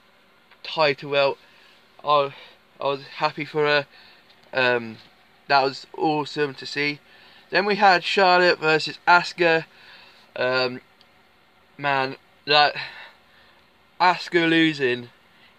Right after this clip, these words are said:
i-, is a shock to me. Uh, Charlotte won, defended her ti-, uh, women's title. I, when, when Asuka tapped out,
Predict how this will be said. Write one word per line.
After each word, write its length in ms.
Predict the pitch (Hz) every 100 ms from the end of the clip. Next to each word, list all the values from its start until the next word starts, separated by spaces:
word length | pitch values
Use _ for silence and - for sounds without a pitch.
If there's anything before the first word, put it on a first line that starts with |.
| - -
i-, 80 | - _ -
is 160 | 135
a 60 | 139
shock 360 | - 165 135 - _ _ -
to 100 | 127
me. 280 | 131 131 - _ _ _ -
Uh, 140 | 123
Charlotte 480 | 123 - 170 160 156
won, 360 | 156 165 160 147 - _ _ _ _ _
defended 420 | 156 - 165 165 160
her 160 | 151
ti-, 120 | 139 151 - 139
uh, 280 | 135 135 131
women's 300 | 147 139 135
title. 600 | 147 143 139 147 139 135 _ _ - - - - _ -
I, 580 | 143 151 151 147 139 - _ _ _ _ _ _ _ _ _ _ _ _ _ _ _ _ _ _ _ -
when, 400 | 170 175 165 -
when 340 | 170 160 147 127 - _ _ _ _ _
Asuka 400 | 170 - - 160
tapped 380 | - 170 147 -
out, 340 | 165 143 131